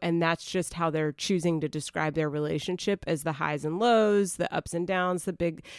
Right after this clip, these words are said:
you know, the challenges and successes? Or is it something more like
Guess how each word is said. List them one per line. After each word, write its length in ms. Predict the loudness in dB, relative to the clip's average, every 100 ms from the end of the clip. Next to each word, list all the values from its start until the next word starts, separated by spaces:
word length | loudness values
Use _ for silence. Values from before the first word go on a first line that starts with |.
| -8
you 120 | 0 2
know, 120 | 4
the 100 | 2
challenges 560 | 0 0 0 0 -2
and 140 | -2 -4
successes? 640 | -6 0 2 4 4 4 2
Or 140 | 0
is 260 | 2 0 2
it 220 | 2 0 -8 -8
something 500 | 2 2 2 0 2
more 400 | 6 8 6 4
like 360 | -4 -6 -8